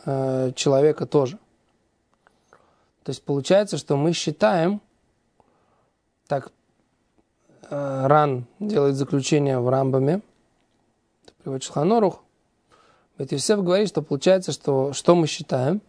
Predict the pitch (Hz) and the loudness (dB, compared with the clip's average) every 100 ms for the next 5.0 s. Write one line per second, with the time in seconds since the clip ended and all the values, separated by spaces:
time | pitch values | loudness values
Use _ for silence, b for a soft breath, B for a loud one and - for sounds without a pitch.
0 | _ _ _ _ _ _ _ - 147 147 | _ _ _ _ _ _ _ -10 -10 -4
1 | 139 135 - 214 208 175 156 - _ 427 | -4 -2 -2 2 2 2 -2 -6 _ -20
2 | - _ _ - 135 131 127 127 123 123 | -20 _ _ -10 -6 -4 -4 -2 -2 -2
3 | 123 120 123 - _ _ _ _ _ - | -2 -2 -4 -8 _ _ _ _ _ 0
4 | 156 170 151 139 143 156 147 - 127 | 2 2 0 0 2 2 2 0 -6